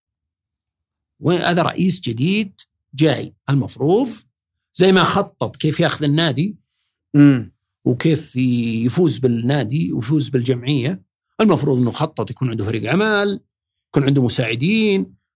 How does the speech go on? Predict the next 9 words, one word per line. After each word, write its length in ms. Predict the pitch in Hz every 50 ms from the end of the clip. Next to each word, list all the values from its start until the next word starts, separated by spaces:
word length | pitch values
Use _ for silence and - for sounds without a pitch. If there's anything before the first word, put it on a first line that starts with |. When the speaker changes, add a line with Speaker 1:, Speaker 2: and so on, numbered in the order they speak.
| _ - -
Speaker 1:
مستشارين 500 | 127 - - 120 - 147 127 131 131 120
فنيين، 840 | - 127 117 117 120 123 131 156 190 220 214 208 202 196 185 - - _ _ _ _ _ _ _ -
عنده 200 | 156 185 165 160
مدربه 520 | 147 139 127 143 151 151 131 110 120 117 120
اللي 440 | 120 120 117 117 120 120 123 120
متفق 420 | 120 135 135 127 - - 131 117 117
معاه 220 | 120 120 117 127
من 120 | 127 123 117
زمان، 680 | 117 123 127 160 208 233 226 214 202 190 180 170